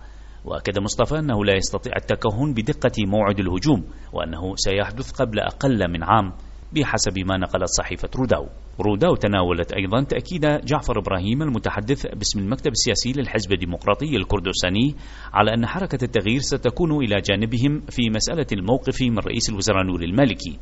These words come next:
وأضاف أن التحالف الكردستاني والعراقي جمعوا مائة وخمسين صوتاً عدا أصوات الصدريين.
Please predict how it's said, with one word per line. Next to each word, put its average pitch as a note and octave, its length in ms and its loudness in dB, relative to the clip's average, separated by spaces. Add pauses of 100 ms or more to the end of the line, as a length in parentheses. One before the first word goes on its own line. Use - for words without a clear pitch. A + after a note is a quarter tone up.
(320)
وأضاف F2+ 480 2
أن C#3 120 0
التحالف A2 440 -2
الكردستاني G2+ 760 2
والعراقي G#2 640 2
جمعوا C3+ 420 6 (220)
مائة D3+ 480 0
وخمسين G#2+ 540 2
صوتاً C#3+ 400 4 (260)
عدا E3+ 260 4 (100)
أصوات - 380 6
الصدريين. F#2+ 640 2